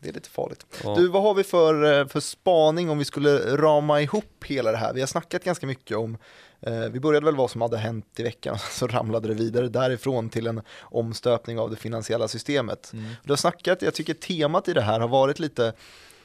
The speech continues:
Speaker 1: eh, vad ska man säga, börsspekulativa sidan och den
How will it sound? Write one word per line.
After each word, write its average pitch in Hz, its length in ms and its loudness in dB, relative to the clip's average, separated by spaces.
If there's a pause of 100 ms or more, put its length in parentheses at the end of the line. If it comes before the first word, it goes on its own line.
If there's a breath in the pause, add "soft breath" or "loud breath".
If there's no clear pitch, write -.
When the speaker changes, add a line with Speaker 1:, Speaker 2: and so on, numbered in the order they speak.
(340 loud breath)
Speaker 1:
eh, 62 720 -10
vad - 160 -16
ska 135 120 -10
man 127 80 -4
säga, 131 360 2
börsspekulativa 127 1900 -4
sidan 123 560 -2
och - 360 -4
den 113 640 -4